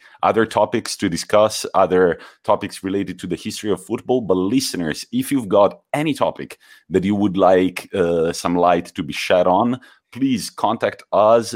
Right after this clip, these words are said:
D M us, slide into our D Ms, send us an email, and we will try to listen to your request and make it happen.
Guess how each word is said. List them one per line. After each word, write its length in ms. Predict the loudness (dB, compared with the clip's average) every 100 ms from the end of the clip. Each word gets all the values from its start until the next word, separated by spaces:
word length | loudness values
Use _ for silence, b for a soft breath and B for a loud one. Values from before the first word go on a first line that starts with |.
| -12
D 240 | -8 -8 -8 -8
M 360 | -6 -4 -6 -4
us, 320 | 0 0 0
slide 400 | -4 -4 0 0
into 220 | 0 0 2
our 200 | 2 0
D 200 | -2 -2
Ms, 280 | -2 -2
send 260 | -6 -6 -4
us 80 | -4
an 100 | -2
email, 400 | 0 0 0 -2 B B
and 160 | -6 -2
we 100 | 0
will 200 | 0 -2
try 400 | 0 2 4 2
to 180 | -4 -8
listen 300 | -8 -8 -6
to 100 | -2
your 140 | 0
request 600 | -2 0 2 2 -2 -14 -14 -10
and 300 | -8 -8 -12 -10
make 340 | -4 -4 -4
it 80 | -6
happen. 480 | -2 -4 -4 -12